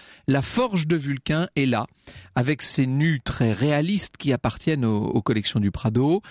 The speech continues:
comme la plupart des portraits royaux en pied, euh, ou, ou à cheval. Elle est extraordinaire, cette forge, cette forge de Vulcain. Euh, les figures sont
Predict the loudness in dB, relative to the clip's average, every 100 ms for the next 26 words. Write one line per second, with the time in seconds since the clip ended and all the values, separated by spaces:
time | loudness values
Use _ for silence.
0 | -20 -6 0 0 0 0 0 0 -2 -2
1 | -2 0 0 2 0 2 2 0 -2 -2
2 | 0 2 2 0 0 0 0 2 0 0
3 | 0 0 0 0 0 0 -2 -10 -10 -2
4 | 0 0 -2 -4 -2 -2 0 2 2 0
5 | -4 -6 -2 -2 0 0 0 -2 -2 -2
6 | -2 -4 -2 -2 0 0 -2 0 -2 -2
7 | -10 -18 -8 -2 0 2 2 2 0 -2
8 | -2 0 0 -2 0 0 0